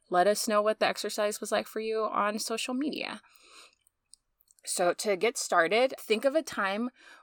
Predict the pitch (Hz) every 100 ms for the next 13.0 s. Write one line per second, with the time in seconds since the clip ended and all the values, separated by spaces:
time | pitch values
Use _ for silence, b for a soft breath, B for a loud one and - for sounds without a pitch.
0 | B 202 190 185 - 202 208 220 185 190
1 | 190 180 175 180 - 175 165 160 160 151
2 | 165 160 - 165 143 143 - 107 180 -
3 | - - - 131 151 151 151 170 202 226
4 | - 233 - 226 226 - 214 - 214 202
5 | 196 - 160 165 165 165 - B B 208
6 | 185 220 214 - - 175 160 156 170 160
7 | 156 151 170 160 139 147 175 208 - -
8 | 262 285 - B B B 202 196 190 185
9 | 185 - 202 - 247 214 175 180 - -
10 | 180 - 170 165 - - 190 180 175 -
11 | 180 160 160 156 160 160 147 151 156 160
12 | 160 160 - - - - - - -